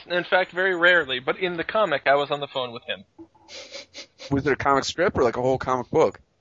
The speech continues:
Speaker 1: It was just a single strip. It was basically the entire point of the comic was just that I look a lot like, uh,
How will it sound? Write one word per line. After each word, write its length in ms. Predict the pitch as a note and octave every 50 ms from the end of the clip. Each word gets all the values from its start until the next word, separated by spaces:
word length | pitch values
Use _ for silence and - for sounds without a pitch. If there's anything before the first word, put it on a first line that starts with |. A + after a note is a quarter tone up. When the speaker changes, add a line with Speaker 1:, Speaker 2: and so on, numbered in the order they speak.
| _ - - _
Speaker 1:
It 80 | - G#3+
was 120 | A#3+ A#3 G3+
just 180 | A#3 A3 - -
a 60 | F#3
single 300 | - - F#3+ E3+ D#3+ D3
strip. 320 | - - E3 C#3+ C3+ -
It 120 | E3+ F#3 G3
was 280 | G3 F#3+ F#3 E3+ D#3 - - D#3
basically 540 | D3 G3 G#3+ G#3 - G3+ F#3 - D#3+ D#3 D#3
the 160 | D3 D3 D3
entire 420 | D3 C3+ - D#3+ D#3 D3+ D3+ D3
point 380 | D3 - - - D#3 D3+ D3+ - _
of 160 | C#3 C#3 C3+ C#3
the 60 | C#3+
comic 440 | - - C#3 C3+ C3+ C3+ C3+ - -
was 140 | C3 -
just 240 | - - C#3+ - _
that 120 | - C3+ -
I 140 | - C3 C3+
look 240 | C#3 C#3 C3+ C3+ -
a 60 | C3+
lot 300 | C3 C3 C3 C3 - -
like, 320 | B2+ B2+ B2+ B2+ B2 - C3+
uh, 260 | B2+ B2 A#2+ B2